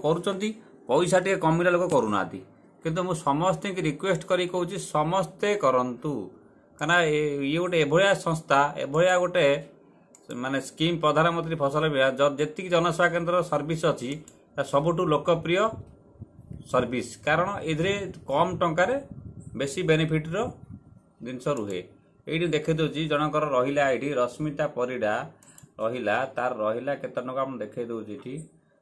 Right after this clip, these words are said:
ପ୍ରିଣ୍ଟ ରିସିପ୍ଟ ଗଲି, ଦେଖନ୍ତୁ, ସେ ଲେଖିଲା ପାଞ୍ଚଶହ ଅଠଚାଳିଶ ଟଙ୍କା। ପାଞ୍ଚଶହ ଅଠଚାଳିଶ ଟଙ୍କା ଯଦି ପ୍ରିମିୟମ୍ ସେ ଦେଉଛି, ତାର ରହୁଛି ସତେଇଶ ହଜାର ଚାରିଶହ ପଇଁତିରିଶ ଟଙ୍କା।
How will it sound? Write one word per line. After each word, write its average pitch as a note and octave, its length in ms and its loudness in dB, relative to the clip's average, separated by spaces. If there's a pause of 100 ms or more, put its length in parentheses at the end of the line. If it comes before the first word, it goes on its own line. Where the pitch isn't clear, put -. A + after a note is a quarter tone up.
(180)
ପ୍ରିଣ୍ଟ C3+ 240 -6
ରିସିପ୍ଟ A#2+ 420 -8
ଗଲି, A2 280 -4 (720)
ଦେଖନ୍ତୁ, A#2 380 -6
ସେ C#3+ 120 -4
ଲେଖିଲା D3 420 0 (840)
ପାଞ୍ଚଶହ D#3 520 0
ଅଠଚାଳିଶ C#3+ 460 2
ଟଙ୍କା। G2 240 -4 (600)
ପାଞ୍ଚଶହ D#3 440 -2
ଅଠଚାଳିଶ D#3+ 460 2
ଟଙ୍କା F3+ 200 -2
ଯଦି E3 140 -4
ପ୍ରିମିୟମ୍ D#3 440 -2
ସେ E3 120 -4
ଦେଉଛି, B2+ 460 -4 (540)
ତାର C#3 160 2
ରହୁଛି D#3 300 -2
ସତେଇଶ E3 600 -4
ହଜାର D#3 260 0
ଚାରିଶହ C#3 500 -2
ପଇଁତିରିଶ B2+ 580 -6
ଟଙ୍କା। F#2+ 280 -6